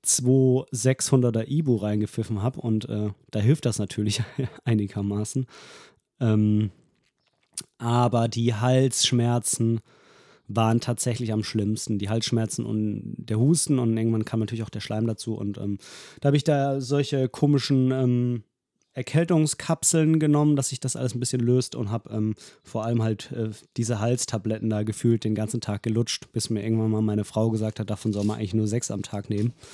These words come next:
Tja, mm, es waren mehr, aber es tat gut. <laughs> Und natürlich viel trinken, ja. Und, äh, so hab ich halt irgendwie dann so die Tage so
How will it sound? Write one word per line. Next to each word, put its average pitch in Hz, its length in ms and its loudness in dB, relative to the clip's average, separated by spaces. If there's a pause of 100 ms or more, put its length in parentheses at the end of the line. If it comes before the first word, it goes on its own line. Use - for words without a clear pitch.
(640)
Tja, 135 280 4 (160)
mm, 117 380 2 (1200)
es 120 200 2
waren 131 260 6
mehr, 127 240 6
aber 107 180 0
es 107 120 -2
tat 101 260 -6
gut. 110 340 -4 (380)
<laughs> - 380 -18
Und 127 340 2
natürlich 110 440 -2
viel 101 160 -2
trinken, 98 500 -6
ja. - 120 -12
Und, 101 280 -6
äh, 110 80 -4
so 117 140 2
hab 120 80 4
ich 113 120 0
halt 113 160 0
irgendwie 110 420 2
dann 107 200 0
so 104 140 -2
die 104 160 -2
Tage 104 380 -4
so 92 300 -6